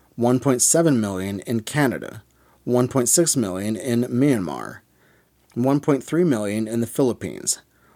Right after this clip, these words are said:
one point two million in Australia, nearly a million in Japan, and so on. Most immigration of Chinese in recent times has been to Western countries. So in some ways, with its military buildup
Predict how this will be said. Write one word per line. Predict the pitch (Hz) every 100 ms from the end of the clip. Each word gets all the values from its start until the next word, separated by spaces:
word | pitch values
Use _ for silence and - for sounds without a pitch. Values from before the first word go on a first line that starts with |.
| _
one | 117 123
point | 123 120 -
two | - 196
million | 143 107 107 107
in | 110
Australia, | 104 - - 143 95 50 - _ _ _ _ _ _ -
nearly | 127 123 123
a | 120
million | 117 123 180 131 101 110
in | 113
Japan, | 117 117 151 95 50 - _ _ _ -
and | 113 110
so | 139 120
on. | 57 - - _ _ -
Most | 135 190 185
immigration | 185 156 143 127 127 123
of | 110 107
Chinese | - 131 120 107 90 101
in | - 113 104
recent | 123 135 135 -
times | 110 76 90
has | 123 117
been | 98 101
to | 113
Western | 101 85 - 90
countries. | 123 107 - 50 - - _ _ _ _ _ _ _ -
So | - 143
in | 147
some | - 190
ways, | 156 101 95 107
with | 107
its | 113 107
military | 127 151 156 143
buildup | 123 120 113 117 113